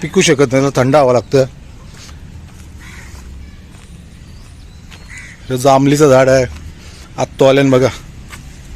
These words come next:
छोटी छोटी झाडं आहेत, सर्व कलम केलेले. काजूचं, मिरच्या, एक हप्ता अगोदर शंभर किलो मिरच्या काढल्या,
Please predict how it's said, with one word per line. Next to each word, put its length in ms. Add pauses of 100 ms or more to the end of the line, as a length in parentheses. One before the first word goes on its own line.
(2000)
छोटी 260
छोटी 180
झाडं 220
आहेत, 100
सर्व 260
कलम 320
केलेले. 340 (2000)
काजूचं, 480 (920)
मिरच्या, 460 (760)
एक 200
हप्ता 280
अगोदर 640
शंभर 340
किलो 220
मिरच्या 320
काढल्या, 360